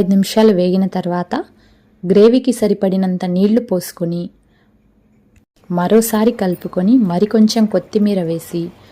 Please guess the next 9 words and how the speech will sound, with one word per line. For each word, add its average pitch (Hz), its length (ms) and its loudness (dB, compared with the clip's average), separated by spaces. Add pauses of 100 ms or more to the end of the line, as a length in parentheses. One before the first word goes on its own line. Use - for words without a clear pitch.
(400)
మంటను 220 380 4 (120)
మీడియం 220 380 4 (100)
ఫ్లేమ్లోనే 185 580 0 (120)
పెట్టుకొని 180 500 -4 (160)
నూనె 226 320 2
పైకి 180 380 -4
తేలేంత 175 420 -4 (140)
వరకు 170 320 -4 (640)
ఉడికించుకోవాలండి. 170 1040 -4